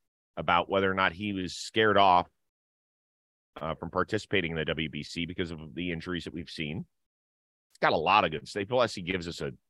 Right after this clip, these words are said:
physical update on him, when he expects to be back, and what it's been like with that roller coaster ride over the last several years.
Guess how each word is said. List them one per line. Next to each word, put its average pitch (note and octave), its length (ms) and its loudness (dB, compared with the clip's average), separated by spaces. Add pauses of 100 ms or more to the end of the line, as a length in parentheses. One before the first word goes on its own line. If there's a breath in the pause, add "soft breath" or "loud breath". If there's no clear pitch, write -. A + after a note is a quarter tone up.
(200)
physical G2 480 0
update F#2+ 380 0
on D#2+ 80 -2
him, F#2 520 -4
when F2 160 -2
he F2 60 -2
expects - 400 -4
to D#2 80 -16
be D#2+ 120 -6
back, F#2+ 340 2 (680)
and E2 220 -6
what F#2 120 0
it's F2 120 -8
been F2+ 180 -6
like F2 340 -2
with E2 100 -8
that E2+ 160 0
roller F2+ 380 0
coaster F2+ 320 -4
ride F2+ 300 2
over F2+ 120 -2
the F2+ 60 -4
last E2+ 280 -2
several F#2 280 -4
years. G2 260 -2